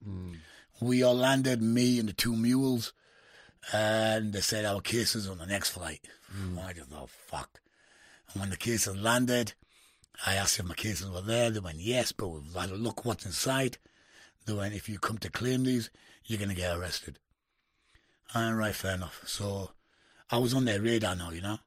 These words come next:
Speaker 1: Yeah.
Speaker 2: Uh, I was on their radar. The packs, I don't think they would say a word, you know, because they were all good guys then.
Speaker 1: Yeah.
Speaker 2: You know, they're all fucking staunch kids.
Speaker 1: Yeah.
Speaker 2: You know?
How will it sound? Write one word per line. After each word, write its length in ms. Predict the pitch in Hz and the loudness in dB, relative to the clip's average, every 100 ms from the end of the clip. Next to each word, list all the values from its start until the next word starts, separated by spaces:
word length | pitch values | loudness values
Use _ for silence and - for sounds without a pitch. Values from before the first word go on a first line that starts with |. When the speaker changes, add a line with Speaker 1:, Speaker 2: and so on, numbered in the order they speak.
| - | -6
Speaker 1:
Yeah. 340 | 95 85 78 78 - _ _ _ _ - - 110 | -4 -2 -4 -10 -16 _ _ _ _ -10 -4 2
Speaker 2:
Uh, 520 | 107 104 104 101 98 - - - - - - - - | 2 4 2 2 0 -6 -10 -10 -10 -6 -4 -4 -4
I 60 | 107 | -4
was 120 | 95 | -2
on 120 | 98 | 0
their 220 | 117 123 123 | 4 4 4
radar. 540 | 123 120 123 120 107 _ _ - - - - - _ - | 2 4 6 6 2 _ _ -20 -20 -20 -20 -20 _ -10
The 140 | 110 101 | -6 -2
packs, 520 | - 143 139 - - 101 92 120 | 8 8 8 -2 -2 -4 -4 2
I 100 | 160 | 2
don't 180 | 180 | 2
think 200 | 135 131 101 98 | 2 0 0 0
they 400 | 147 185 127 98 - _ _ _ _ _ _ _ _ | 2 2 2 -2 -8 _ _ _ _ _ _ _ _
would 220 | 107 104 - | -6 -2 -2
say 160 | 101 | -2
a 80 | 95 | -4
word, 340 | 90 156 156 | -4 -2 -2
you 80 | 92 | -4
know, 160 | 101 160 | -2 -2
because 240 | 127 95 | -2 -4
they 160 | 117 214 | 0 2
were 160 | 208 160 | 4 2
all 120 | 120 | 0
good 240 | - 107 | -4 -6
guys 320 | 98 175 123 | -2 -2 -2
then. 180 | 92 76 _ - | -6 -12 _ -10
Speaker 1:
Yeah. 220 | 90 82 82 | -8 -6 -4
Speaker 2:
You 180 | 110 127 | 0 2
know, 160 | 202 | 4
they're 280 | 170 151 190 | 4 4 4
all 160 | 196 147 | 2 0
fucking 260 | - 127 | -4 -6
staunch 340 | - - 127 98 | -6 -2 -2 0
kids. 300 | - 143 - _ _ | -2 -4 -6 _ _
Speaker 1:
Yeah. 220 | 98 85 78 78 _ _ _ | -8 -6 -10 -16 _ _ _
Speaker 2:
You 80 | 113 | -2
know? 200 | 113 147 | 0 0